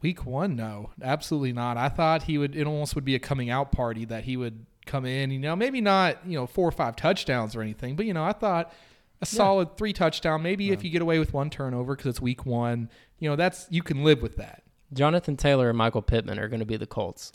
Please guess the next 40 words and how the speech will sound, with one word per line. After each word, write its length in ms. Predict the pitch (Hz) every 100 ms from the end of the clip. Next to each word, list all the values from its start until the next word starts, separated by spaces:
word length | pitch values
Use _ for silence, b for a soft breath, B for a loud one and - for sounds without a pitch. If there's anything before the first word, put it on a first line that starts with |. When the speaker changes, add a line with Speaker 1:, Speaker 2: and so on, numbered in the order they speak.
| 120
Speaker 3:
all 160 | 123
season, 460 | 120 120 107 98 - _
and 200 | 127 117
that's 180 | 123 -
what 140 | 131
we 100 | 123
learned 420 | 117 117 117 113 -
and 140 | 123
saw 340 | 110 120 107 107
on 140 | 107
Sunday. 520 | 104 107 104 101 101
I 60 | 110
mean, 300 | 107 107 104 - b b b b -
Alec 280 | 131 147 139
Pierce 320 | 139 127 -
didn't 200 | 127 123
step 280 | - 117 110
up. 200 | 110 117
He 60 |
had 80 | 113
a 40 | 113
drop 300 | 117 113 131
in 80 |
the 100 | 120
end 180 | 110 110
zone, 260 | 107 110 107
so 100 | -
it's 100 | 117
just 180 | 165 -
gonna 120 | 143
Speaker 2:
Hmm. 40 | 123
Speaker 3:
be 200 | 131 123
those 220 | 123 135
two 160 | - 131
guys 320 | 123 113 110
dominating 600 | 117 120 113 110 107 107
for 140 | 107
fantasy 500 | 98 113 107 - - -
all 240 | 113 107
year. 300 | 104 104 107